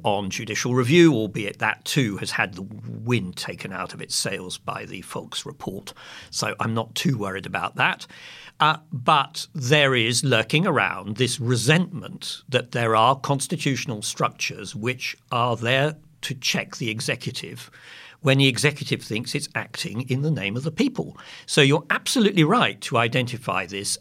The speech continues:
as a subtext of what I will call Johnsonian politics. And I think it is going to continue, and it is going to give rise to a lot of democratic debate.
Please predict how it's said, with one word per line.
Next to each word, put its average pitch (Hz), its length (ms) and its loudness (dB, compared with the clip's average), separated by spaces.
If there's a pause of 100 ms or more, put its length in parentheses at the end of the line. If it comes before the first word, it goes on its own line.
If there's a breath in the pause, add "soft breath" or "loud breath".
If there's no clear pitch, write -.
as 117 180 0
a 110 120 -2
subtext - 880 -2
of 113 160 -2
what 123 120 -4
I 117 100 -4
will 117 140 -4
call 123 360 -6
Johnsonian 135 960 2
politics. - 760 -2 (720 loud breath)
And 151 480 2 (120)
I 143 120 4
think - 340 -4
it 143 140 -2
is 123 100 2
going 110 260 2
to - 80 -6
continue, 101 840 -6 (120)
and 135 120 0
it 117 120 -4
is 123 120 -2
going 117 200 0
to 120 60 -8
give 117 220 -4
rise 98 360 2
to 110 160 -6
a - 20 -4
lot 110 300 2
of 92 160 -8
democratic - 600 -6
debate. - 440 -2